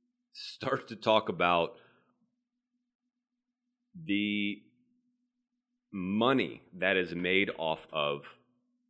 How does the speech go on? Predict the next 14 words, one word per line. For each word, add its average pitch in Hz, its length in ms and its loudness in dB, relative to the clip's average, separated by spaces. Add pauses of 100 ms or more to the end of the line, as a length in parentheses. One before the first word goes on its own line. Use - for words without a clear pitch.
(180)
that 78 100 -4
is 73 100 -8
made 98 300 4
by 87 400 2 (3000)
pharmaceutical 120 600 -2
companies, 92 880 -2 (260)
by 76 460 2 (1400)
the 73 80 -12
medical 107 480 2
industry, 90 720 -2 (2500)
by 82 160 -6
keeping 131 480 -4
us 107 160 -2
sick, - 460 0